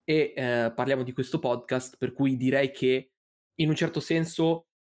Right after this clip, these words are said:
abbiamo parlato di tanto di negativo, ma allo stesso modo questo tanto di negativo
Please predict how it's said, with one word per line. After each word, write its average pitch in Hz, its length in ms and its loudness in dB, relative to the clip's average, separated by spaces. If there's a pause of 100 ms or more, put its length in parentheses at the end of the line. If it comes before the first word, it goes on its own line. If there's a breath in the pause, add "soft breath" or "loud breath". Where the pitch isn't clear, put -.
(120)
abbiamo 156 240 -2
parlato 185 240 0
di 147 100 -4
tanto 156 320 0
di 131 100 0
negativo, 151 680 0 (220 soft breath)
ma 139 100 0
allo 135 100 2
stesso 156 300 -4
modo 151 420 2
questo 139 340 -4
tanto 160 280 0
di 151 80 -2
negativo 147 800 0